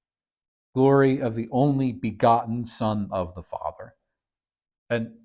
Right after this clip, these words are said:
you might in your translation not see the word begotten, 'cause that's an older, an older word, an older translation maybe, but I think that there is still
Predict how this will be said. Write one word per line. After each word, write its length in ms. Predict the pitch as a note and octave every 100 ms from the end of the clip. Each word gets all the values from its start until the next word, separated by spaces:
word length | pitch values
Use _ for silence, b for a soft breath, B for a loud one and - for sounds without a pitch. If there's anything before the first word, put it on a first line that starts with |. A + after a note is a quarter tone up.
| -
you 140 | C3+
might 140 | C#3 C3
in 80 |
your 100 | B2
translation 640 | A#2 B2+ A2+ A2 G#2+ G2+ G2+
not 240 | G2+ G2+
see 280 | - - G#2+
the 140 | G2+
word 340 | G2 G2+ F#2 F#2
begotten, 680 | F#2+ G2 G#2 G2+ - F2+ G2
'cause 120 | G2 F#2+
that's 280 | F#2+ -
an 160 | A#2 G#2+
older, 460 | G2 F#2 F#2 F#2 - _ _ _
an 100 | A#2+
older 200 | A#2 A2
word, 400 | G2+ A2+ A2 G2
an 80 | G2+
older 180 | G2+ F#2+
translation 720 | - G2+ F#2+ F#2+ F#2+ - F2+
maybe, 240 | F2 F2
but 160 | F2 F#2
I 80 | F2+
think 240 | - A#2
that 120 | G#2
there 160 | G#2 G2
is 100 | F#2+
still 360 | - A#2 G2